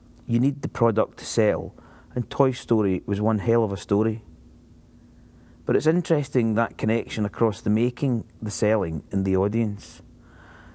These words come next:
Let's face it, you can sell anything given a significant marketing budget. But you do need, do you not,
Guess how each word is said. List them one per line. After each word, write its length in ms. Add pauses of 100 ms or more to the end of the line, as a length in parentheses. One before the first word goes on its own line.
(140)
Let's 260
face 380
it, 180
you 120
can 180
sell 400
anything 520
given 260
a 40
significant 560
marketing 500
budget. 460 (680)
But 120
you 100
do 300
need, 580
do 80
you 140
not, 340